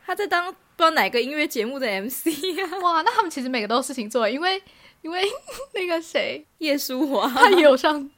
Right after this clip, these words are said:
Speaker 2: 综艺玩很大。<laughs>
Speaker 1: 所以大家都还是有一点事情做啦，就是不是主业，但是有其他工作接。<laughs>
Speaker 2: 但我觉得宋雨琦一定是赚最多钱的。
Speaker 1: 应该是吧，她就是那种很容易收视率就很高的节目，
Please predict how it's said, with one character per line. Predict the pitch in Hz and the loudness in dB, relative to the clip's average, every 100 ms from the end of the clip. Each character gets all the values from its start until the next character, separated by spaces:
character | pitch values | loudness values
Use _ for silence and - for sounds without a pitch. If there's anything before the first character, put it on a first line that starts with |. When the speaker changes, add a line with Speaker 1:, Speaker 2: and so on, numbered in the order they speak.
| _ - | _ -6
Speaker 2:
综 | 320 269 247 | -2 -2 -2
艺 | 285 269 240 226 226 | -4 -4 -4 -6 -4
玩 | 214 196 | -4 -2
很 | 254 - - | -2 -4 2
大。 | 226 170 320 - - 679 719 | 4 6 4 2 -8 -10 -8
<laughs> | 349 - - - | -10 -10 -12 -14
Speaker 1:
所 | - 392 | -8 -2
以 | |
大 | 381 370 | 2 4
家 | 330 | 4
都 | |
还 | 349 262 | 0 -4
是 | 349 | -2
有 | 262 | -2
一 | 226 | -2
点 | 233 | -4
事 | 208 | -6
情 | 247 196 190 | -8 -10 -10
做 | - 226 170 | -2 -2 -2
啦， | 135 | -4
就 | 349 | -4
是 | |
不 | - 254 | -4 -4
是 | 339 - | -6 -4
主 | 285 190 | -4 -4
业， | 208 247 | -2 -2
但 | 233 | 0
是 | 208 | -2
有 | 247 | -2
其 | 202 | 0
他 | 202 | -2
工 | 202 202 | -2 -2
作 | 226 220 | -2 -2
接。 | 202 - 180 220 | -2 -4 2 2
<laughs> | 285 311 285 247 _ - - | 2 -4 -4 -8 _ -20 -14
Speaker 2:
但 | - 453 | -4 -2
我 | |
觉 | 254 | 0
得 | 226 | 0
宋 | 262 320 | -2 -4
雨 | 220 | -4
琦 | 202 | -6
一 | 196 | -6
定 | 240 | -6
是 | 240 | -4
赚 | 233 | -6
最 | 214 214 | -6 -6
多 | 196 180 | -6 -10
钱 | - - - 226 | -10 -14 -16 -20
的。 | 240 262 - | -20 -20 -14
Speaker 1:
应 | 262 | -8
该 | 269 | -6
是 | 285 - 285 | -6 -6 -6
吧， | - | -6
她 | 233 | -8
就 | 294 | -8
是 | 320 320 269 214 | -8 -8 -10 -10
那 | 277 | -10
种 | 240 175 85 233 | -8 -8 -12 -18
很 | - | -10
容 | 202 208 | -6 -6
易 | 262 | -4
收 | 262 | -6
视 | 226 247 | -6 -6
率 | 240 | -6
就 | 226 | -8
很 | 214 - | -10 -10
高 | 175 | -8
的 | 170 156 | -8 -8
节 | - - | -12 -12
目， | 190 - | -12 -16